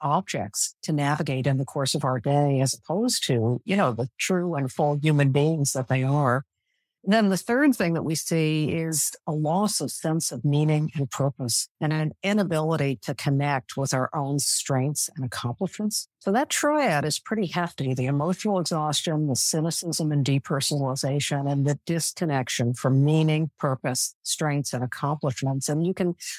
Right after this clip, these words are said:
imagine, as you hear that, the wide scale impact that that has on our ability to be there for people, to go the extra mile,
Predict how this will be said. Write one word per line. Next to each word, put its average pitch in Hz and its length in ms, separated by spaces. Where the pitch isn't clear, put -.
imagine, 165 840
as 147 180
you 147 100
hear 202 280
that, 147 380
the 165 200
wide 175 520
scale 151 400
impact 156 460
that 139 160
that 135 160
has 196 480
on 143 120
our 139 180
ability 156 460
to 135 100
be 147 260
there 175 220
for 170 200
people, 151 500
to 147 120
go 143 380
the 165 180
extra 147 360
mile, 139 640